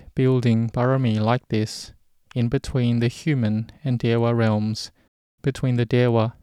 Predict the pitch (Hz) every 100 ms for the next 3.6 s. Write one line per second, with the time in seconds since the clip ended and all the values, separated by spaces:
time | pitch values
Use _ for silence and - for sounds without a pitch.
0 | - 131 120 - 127 113 110 110 107 107
1 | 104 - _ _ _ _ _ _ _ 131
2 | 117 135 127 123 131 143 135 107 117 -
3 | 131 - - 117 110 107